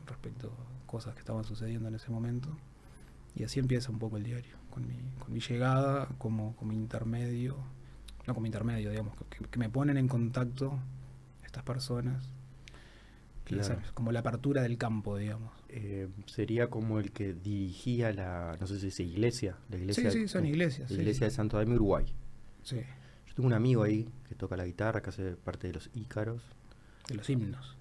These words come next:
Speaker 2: Sí, ahí está. Los himnos, dicen ellos, exactamente.
Speaker 1: Los Ícaros, digamos, son, todos son cantos, ¿no? Pero,
Speaker 2: No, te entiendo, te
Speaker 1: pero,
Speaker 2: entiendo, es
Speaker 1: pero
Speaker 2: distinto
Speaker 1: para usar
Speaker 2: el,
Speaker 1: las palabras,
Speaker 2: el
Speaker 1: digamos, que cada uno usa en, en las tra-, en, en, en las religiones le llaman himnos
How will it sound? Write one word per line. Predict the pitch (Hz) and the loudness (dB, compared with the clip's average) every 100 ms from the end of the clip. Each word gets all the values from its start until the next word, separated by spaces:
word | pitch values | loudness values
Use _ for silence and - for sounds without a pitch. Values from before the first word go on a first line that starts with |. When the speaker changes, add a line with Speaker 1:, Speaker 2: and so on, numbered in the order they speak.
| - | -16
Speaker 2:
Sí, | - 117 110 98 - - - - | -2 2 4 2 -4 -14 -16 -6
ahí | 104 | -4
está. | - 104 90 - - | -2 -2 -4 -8 -6
Los | 95 117 | -2 0
himnos, | 101 85 | 0 -2
dicen | 87 90 | -4 -6
ellos, | 80 - | -6 -10
exactamente. | 92 - 101 101 92 90 85 - - - - | -10 -8 -6 -4 -4 -4 -6 -8 -10 -10 -18
Speaker 1:
Los | - | -10
Ícaros, | 123 127 127 120 - - - - - - - - - | -4 -2 -2 -2 -8 -12 -16 -12 -12 -12 -14 -10 -4
digamos, | 123 117 123 | -2 0 2
son, | 127 - - - - - | 2 0 -4 -6 -6 2
todos | 143 139 | 2 4
son | 123 | 2
cantos, | 131 139 120 117 | 4 4 4 2
¿no? | 113 117 | 0 -2
Pero, | 113 117 - - | -4 -6 -10 2
Speaker 2:
No, | 135 131 | 8 10
te | 127 | 10
entiendo, | 117 120 107 | 10 8 8
te | 107 | 6
Speaker 1:
pero, | 110 | 4
Speaker 2:
entiendo, | 101 107 | 4 4
es | |
Speaker 1:
pero | 113 | 4
Speaker 2:
distinto | 110 120 | 4 4
Speaker 1:
para | 113 117 | 8 8
usar | |
Speaker 2:
el, | 113 | 8
Speaker 1:
las | 131 | 6
palabras, | 131 135 135 135 127 | 6 6 6 6 6
Speaker 2:
el | 127 | 6
Speaker 1:
digamos, | 123 123 117 127 131 - - - - - - | 4 2 0 -2 -6 -10 -14 -16 -12 -10 -8
que | - 117 | -6 0
cada | 123 | 2
uno | 120 123 120 | 4 4 4
usa | 127 127 139 | 4 2 0
en, | 120 | -2
en | 110 - - 107 | -4 -8 -6 -6
las | - | -4
tra-, | 117 | -6
en, | 104 104 - - - - | -6 -8 -10 -12 -12 -6
en, | 113 95 - - | -4 -4 -10 -6
en | - | 0
las | 131 131 | 2 4
religiones | 127 120 143 143 147 127 | 2 2 4 4 4 2
le | |
llaman | 120 123 117 - | 2 2 2 2
himnos | 143 131 131 131 131 | 4 6 6 6 2